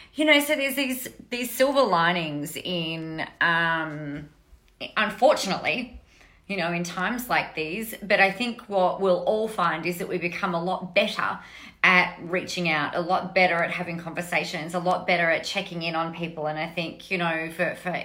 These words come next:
everything else, despite everything else that's going on, that's gotta be really good. So,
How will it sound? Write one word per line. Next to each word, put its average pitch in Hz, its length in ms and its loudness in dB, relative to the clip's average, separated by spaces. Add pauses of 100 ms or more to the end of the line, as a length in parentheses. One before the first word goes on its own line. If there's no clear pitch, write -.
(140)
everything 190 460 0
else, - 340 -6
despite 208 440 4
everything 165 340 -2
else 147 160 -4
that's - 160 -14
going 147 280 -2
on, 127 180 -4
that's 120 200 -4
gotta 143 200 -4
be 135 100 -10
really 120 240 -8
good. - 280 -6 (920)
So, 220 480 6